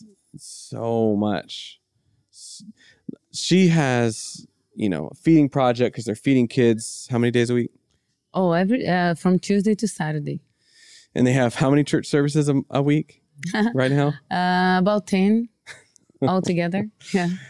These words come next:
Speaker 1: And then they've got a sewing project, and they have water delivery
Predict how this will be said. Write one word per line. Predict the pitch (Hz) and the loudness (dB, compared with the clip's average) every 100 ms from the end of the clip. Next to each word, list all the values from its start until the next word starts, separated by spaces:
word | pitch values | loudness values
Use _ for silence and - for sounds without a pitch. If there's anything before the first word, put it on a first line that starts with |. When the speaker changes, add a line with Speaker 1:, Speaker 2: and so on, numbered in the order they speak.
| - _ - | -20 _ -2
Speaker 1:
And | 135 139 139 139 139 139 135 127 127 | 2 4 4 4 4 4 2 0 0
then | 135 131 131 127 | 2 4 4 4
they've | 123 120 113 | 4 2 2
got | 113 110 107 | 0 2 0
a | |
sewing | - - 131 131 123 | -2 0 2 4 2
project, | 131 117 104 110 90 - - | 2 2 2 0 -2 -2 -2
and | 117 | 0
they | 123 | 2
have | 131 123 117 113 113 | 2 2 0 -2 -2
water | 110 123 131 127 117 | 0 2 2 2 2
delivery | 113 113 120 113 110 104 95 | 2 2 2 2 2 2 0